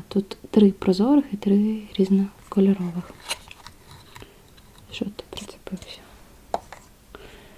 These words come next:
Причепився. Так. Це вже більш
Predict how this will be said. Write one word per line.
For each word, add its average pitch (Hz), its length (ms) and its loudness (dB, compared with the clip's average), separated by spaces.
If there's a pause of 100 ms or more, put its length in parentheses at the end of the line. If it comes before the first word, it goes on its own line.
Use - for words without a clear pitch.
(320)
Причепився. - 760 -8 (540)
Так. - 300 -6 (1080)
Це 220 80 0
вже 202 160 4
більш 196 500 -2